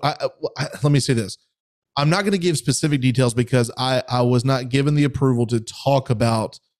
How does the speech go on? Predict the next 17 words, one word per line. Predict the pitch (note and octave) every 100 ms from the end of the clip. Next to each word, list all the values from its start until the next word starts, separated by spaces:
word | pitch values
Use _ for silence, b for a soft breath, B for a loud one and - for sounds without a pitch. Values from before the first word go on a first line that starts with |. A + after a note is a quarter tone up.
| _ _ _
uh, | B2+ B2 A#2 G2
what | G#2+ A2 B2+ C3 -
specifically | - B2 - A#2+ - B2+
took | - C3 -
place | - B2+ A#2+ -
with | A2+ A#2+ A2
Two | - A#2+
Sides | - A#2 A#2+
of |
Me. | C3 A#2 A2+ - _ _ _ _ -
Uh, | C3 B2 G#2
what | A#2 B2+ D3 -
I | C#3+
will | C#3 C#3 C3
say | - C#3 B2+
is | A#2 A#2 A#2+
this. | A2+ - -